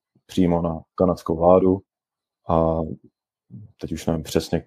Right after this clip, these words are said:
jak to trvá dlouho, ale, eh, dostal jsem vyjádření o tom, že mě jako poje prodlužou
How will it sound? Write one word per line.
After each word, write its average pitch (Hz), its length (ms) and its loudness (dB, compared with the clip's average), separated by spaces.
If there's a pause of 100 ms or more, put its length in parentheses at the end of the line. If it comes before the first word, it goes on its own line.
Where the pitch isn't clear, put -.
jak 80 180 -10
to - 60 -18
trvá 87 200 6
dlouho, 82 380 4
ale, 87 220 4 (840)
eh, 85 120 0
dostal 87 280 2
jsem 87 180 -2
vyjádření 92 600 4 (360)
o - 80 -12
tom, 85 380 0
že 85 100 -6
mě 85 160 -6
jako 80 460 -8 (280)
poje 82 240 4
prodlužou 95 640 4